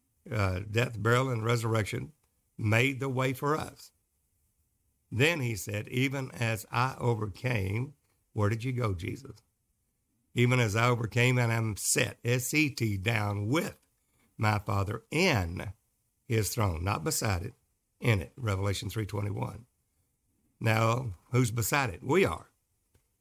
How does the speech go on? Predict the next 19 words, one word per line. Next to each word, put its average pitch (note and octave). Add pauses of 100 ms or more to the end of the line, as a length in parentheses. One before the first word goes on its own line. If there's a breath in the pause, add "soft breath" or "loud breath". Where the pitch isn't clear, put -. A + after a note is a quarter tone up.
(140)
"Them G#2+
that G#2+
overcome A#2 (520)
will G#2+
he A#2
grant G#2
to A2+
sit B3
with G#2
him G2+ (720)
in A2+
his A2
throne." - (960)
Those G#2
are G#2
the A2 (280 soft breath)
ones G2+
through A#2+
obedience A2